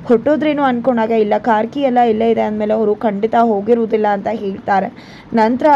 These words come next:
ಆ ಟೇಬಲ್ ಮೇಲೆ ಇಟ್ಟಿರ್ತಿದ್ದಾಗೆ ಈ ಕಡೆ ಸೂಪರ್‌ವೈಸರ್ ಬಂದು, "ಏನ್ರಿ ಭಾಗ್ಯ, ಆಗ್ಲೇ ಹೇಳಿಲ್ವಾ ಮೊದಲು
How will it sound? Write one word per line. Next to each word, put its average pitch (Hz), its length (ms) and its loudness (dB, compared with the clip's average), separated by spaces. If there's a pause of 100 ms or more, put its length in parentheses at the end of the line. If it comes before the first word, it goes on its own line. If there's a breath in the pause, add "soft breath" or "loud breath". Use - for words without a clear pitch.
(320)
ಆ 254 80 0
ಟೇಬಲ್ 247 380 -2
ಮೇಲೆ 269 200 -4
ಇಟ್ಟಿರ್ತಿದ್ದಾಗೆ 226 720 0
ಈ - 20 0
ಕಡೆ 220 240 -2
ಸೂಪರ್‌ವೈಸರ್ 226 600 0
ಬಂದು, 220 240 0
"ಏನ್ರಿ 233 500 -2
ಭಾಗ್ಯ, 214 360 0 (1000 loud breath)
ಆಗ್ಲೇ 262 260 2
ಹೇಳಿಲ್ವಾ 269 600 0 (160)
ಮೊದಲು 247 680 0